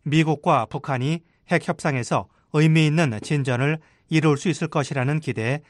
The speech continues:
찬물을 끼얹고 있다고 말했습니다. 또한 전문가들은 북한과의 관계에 대한 문 대통령의 장밋빛 전망이 점점 더 실현되기 어려운 것으로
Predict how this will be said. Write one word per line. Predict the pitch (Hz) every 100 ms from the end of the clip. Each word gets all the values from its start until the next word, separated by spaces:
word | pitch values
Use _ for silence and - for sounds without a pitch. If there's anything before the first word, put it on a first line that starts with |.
| _ _
찬물을 | - 185 156 127 156 104
끼얹고 | - 185 175 180
있다고 | 147 - 123 113 110
말했습니다. | 131 120 - 113 104 92 _ _ _ _ _ _ _
또한 | 147 160 147 123
전문가들은 | - 151 156 139 123 143 170 - _ _ -
북한과의 | 147 180 165 160 160 180
관계에 | 143 131 123
대한 | 113 120 165 165 _ _
문 | - 147 156
대통령의 | 156 156 143 143 131 95 _ _
장밋빛 | - 139 156 147 143 170 -
전망이 | 127 120 113 147 156 _ _ -
점점 | 139 139 127 139
더 | 117 - _ -
실현되기 | - 170 151 131 123 143
어려운 | 127 156 143
것으로 | 117 - 131 151